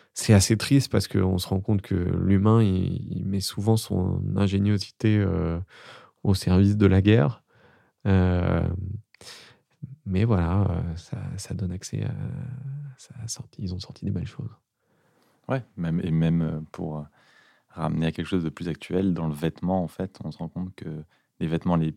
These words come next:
Speaker 2: plus travaillés et même les plus fiables, c'est ceux de l'armée, en fait.
Speaker 1: Clairement, ouais. Clairement, moi, de toute façon, euh, euh, mes, mes boutiques de fringues préférées, c'est, euh, c'est d'aller au Puce, euh, et d'acheter des vieilles vestes militaires ou autres, euh.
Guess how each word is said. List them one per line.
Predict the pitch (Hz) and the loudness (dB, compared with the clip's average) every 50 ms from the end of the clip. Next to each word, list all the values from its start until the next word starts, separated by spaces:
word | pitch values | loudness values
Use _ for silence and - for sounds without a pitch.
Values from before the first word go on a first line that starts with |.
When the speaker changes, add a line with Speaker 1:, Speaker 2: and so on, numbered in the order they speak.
| _ _ _ | _ _ _
Speaker 2:
plus | - - 85 | -12 -12 -12
travaillés | - - - 90 85 82 82 82 85 90 92 92 90 85 82 | -12 -4 -2 0 2 2 0 0 0 0 0 0 0 0 -2
et | 82 | -2
même | 82 85 82 82 82 | -2 -2 -2 -2 -4
les | 80 | -4
plus | 76 - - 85 | -6 -8 -12 -14
fiables, | 82 - - - 104 107 101 - | -12 -8 -2 -2 -2 -2 -2 -6
c'est | - - - 85 80 | -10 -8 -8 -8 -8
ceux | - - 82 | -8 -10 -8
de | 80 | -6
l'armée, | 85 87 95 117 123 113 | -6 -4 -4 -4 -4 -4
en | 98 | -6
fait. | - 95 92 - - _ _ _ _ _ _ - | -6 -10 -12 -14 -16 _ _ _ _ _ _ -14
Speaker 1:
Clairement, | - 101 - 117 113 113 120 113 | -12 -6 -2 0 2 4 4 4
ouais. | 90 80 73 - - _ _ _ _ | 2 2 0 -4 -8 _ _ _ _
Clairement, | - 110 107 120 117 | 2 4 4 4 4
moi, | 104 98 98 | 2 2 0
de | - 92 | 0 -2
toute | 98 - - - | -6 -8 -10 -6
façon, | - 101 - - 117 117 110 95 90 | -6 -6 -4 -2 -2 -2 0 0 0
euh, | 87 87 - 87 90 - 110 107 - _ _ _ _ _ - _ _ _ _ _ _ _ _ _ _ - 98 | -2 -2 -2 -4 -4 -6 -8 -8 -12 _ _ _ _ _ -20 _ _ _ _ _ _ _ _ _ _ -8 -6
euh, | 98 - 80 82 - - - - - - - - - - 104 - - | -6 -6 -4 -6 -6 -6 -6 -6 -8 -8 -8 -8 -8 -8 -8 -8 -8
mes, | 98 92 87 87 78 | -6 -4 -4 -4 -2
mes | - 95 87 | -2 -2 -4
boutiques | 90 107 107 95 - - - 113 110 | -4 -2 -4 -4 -4 -6 -10 -6 -2
de | 98 92 87 | -2 -2 -2
fringues | - - - 101 98 101 95 85 85 85 85 | -2 -4 -2 0 2 2 2 2 0 0 -2
préférées, | - - 87 87 - - 90 90 101 113 117 | -4 -6 -8 -8 -6 -6 -2 -2 0 -2 -2
c'est, | - - 85 90 90 | -4 -2 -2 0 0
euh, | 90 85 82 80 82 82 95 - _ _ _ _ _ _ _ _ _ _ _ _ _ | 0 0 -2 -2 -2 -4 -6 -8 _ _ _ _ _ _ _ _ _ _ _ _ _
c'est | - - - - | -12 -10 -6 -4
d'aller | - 90 90 85 82 | -2 -2 0 0 0
au | 85 87 90 | 0 -2 -4
Puce, | - - - 101 113 - - - | -4 -4 -2 -2 -2 -2 -4 -2
euh, | 92 92 87 87 87 85 85 82 | 0 0 0 0 0 0 0 -2
et | 82 | -2
d'acheter | 85 - - - - - 143 | -2 -4 -6 -8 -10 -12 -4
des | 127 104 | -4 -2
vieilles | 98 98 92 92 | 0 2 0 0
vestes | 87 90 92 - - - | 0 -2 -4 -6 -4 -4
militaires | 92 92 90 - - 95 98 101 101 101 90 | -2 -2 -2 -4 -2 0 0 2 2 0 0
ou | 80 90 87 92 87 92 98 | -2 -2 -2 -2 0 2 2
autres, | 107 - - - - | 0 0 -4 -6 -4
euh. | 82 82 78 | -2 -2 -2